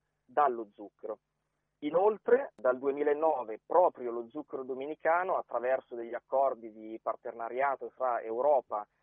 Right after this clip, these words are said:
Centro, Sud America, quello stesso zucchero appunto lavorato, coltivato con, eh, il sudore e lo sfruttamento soprattutto degli haitiani, è giunto anche nei mercati europei, quindi sulle nostre tavole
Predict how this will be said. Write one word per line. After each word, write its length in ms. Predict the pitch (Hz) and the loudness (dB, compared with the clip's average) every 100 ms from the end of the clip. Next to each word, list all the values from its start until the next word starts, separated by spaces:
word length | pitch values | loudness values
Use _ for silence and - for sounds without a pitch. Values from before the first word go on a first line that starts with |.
| _ | _
Centro, 440 | - 147 151 127 117 | -10 -6 -4 -6 -16
Sud 180 | - 151 | -2 0
America, 600 | 170 139 120 - 185 208 _ _ _ | 0 0 -2 0 -2 -2 _ _ _
quello 400 | - 202 151 - | 2 4 2 -4
stesso 380 | - 135 - 131 123 | -2 -4 -4 -12 -4
zucchero 560 | 175 156 _ 117 107 | -2 -2 _ -6 -4
appunto 580 | 101 - 147 143 - 113 | -6 -8 -10 -10 -10 -4
lavorato, 600 | 113 117 123 139 131 110 | -2 0 2 2 2 -4
coltivato 720 | - 113 - 123 147 120 - - | -14 -14 -10 0 2 2 -2 -18
con, 160 | 113 110 | -20 -18
eh, 920 | 107 101 98 95 98 98 _ _ - | -14 -12 -12 -12 -14 -18 _ _ -20
il 60 | |
sudore 460 | _ 110 120 143 120 | _ -8 0 0 0
e 20 | |
lo 120 | 113 - | -4 -10
sfruttamento 760 | - 117 - 113 143 127 - 107 | -14 -18 -8 -6 -6 -8 -12 _
soprattutto 640 | - 110 - 139 123 107 | -12 -12 -10 -14 -14 -14
degli 200 | 104 113 | -10 -6
haitiani, 560 | 143 - 113 107 123 151 _ _ _ _ | -6 -6 -6 -4 -8 -10 _ _ _ _
è 120 | 139 | -6
giunto 340 | 135 135 131 | -4 -10 0
anche 240 | 135 120 123 | 0 0 -6
nei 120 | 117 | -6
mercati 400 | 117 110 110 - | -6 -4 -6 -4
europei, 400 | 110 110 107 98 | -6 -6 -6 -10
quindi 240 | - 123 127 | -12 -14 -14
sulle 260 | - 110 | -12 -8
nostre 380 | 110 113 - 120 | -8 -8 -8 -8
tavole 560 | - 104 104 110 117 | -4 -4 -4 -4 -6